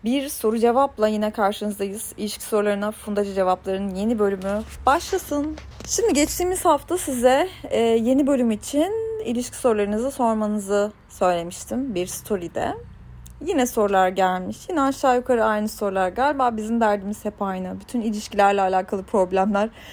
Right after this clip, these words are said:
hep aynı. Hiç değişmiyor. Peki, o zaman başlayalım. "Senden hoşlandım ama ben ilgi görünce aklım kayabiliyor. Bu huyumdan memnun değilim." diyen beklenir mi? Sence beklenir mi?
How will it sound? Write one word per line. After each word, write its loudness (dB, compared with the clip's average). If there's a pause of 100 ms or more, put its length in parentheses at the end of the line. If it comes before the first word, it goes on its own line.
(120)
hep 2
aynı. 4
Hiç -8
değişmiyor. 2 (220)
Peki, 2
o 0
zaman 2 (420)
başlayalım. -4 (460)
"Senden 4
hoşlandım 2
ama 2
ben 6
ilgi 2
görünce 4
aklım 2
kayabiliyor. 4
Bu 0
huyumdan 4 (200)
memnun 2
değilim." 2
diyen 4
beklenir 0
mi? -6 (800)
Sence 4
beklenir 4
mi? -2